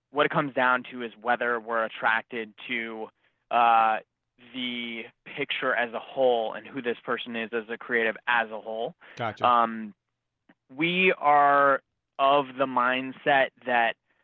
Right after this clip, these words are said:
Speaker 1: um, rising tide is gonna float all ships. And, uh, if you're an extremely talented writer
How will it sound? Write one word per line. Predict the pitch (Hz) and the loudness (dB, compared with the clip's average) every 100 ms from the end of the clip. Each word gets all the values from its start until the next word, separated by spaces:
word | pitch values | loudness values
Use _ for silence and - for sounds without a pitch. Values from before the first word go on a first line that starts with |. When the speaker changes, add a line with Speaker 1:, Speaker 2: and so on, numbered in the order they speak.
| _ _ _ _ - | _ _ _ _ -2
Speaker 1:
um, | 127 120 120 113 110 107 104 - _ _ _ _ | 2 4 2 0 -6 -14 -16 -20 _ _ _ _
rising | 117 123 117 123 | 0 0 -2 -12
tide | 113 123 120 | -4 0 0
is | 117 110 | -2 -10
gonna | 117 110 | -12 -12
float | - 120 117 | -12 -10 -6
all | 117 113 - | -6 -6 -6
ships. | 120 117 - - 117 | -6 -6 -10 -18 -12
And, | 117 113 113 107 - _ | -8 -6 -8 -10 -18 _
uh, | 117 113 110 - | 2 4 2 0
if | 123 - | -8 -6
you're | 123 120 120 - _ _ | -2 0 0 -2 _ _
an | 139 | -10
extremely | 127 - - - 135 135 131 | -10 -10 -12 -6 -4 -2 -4
talented | 123 131 123 120 120 | 0 2 2 0 -6
writer | 110 120 123 135 160 | 0 0 2 0 -2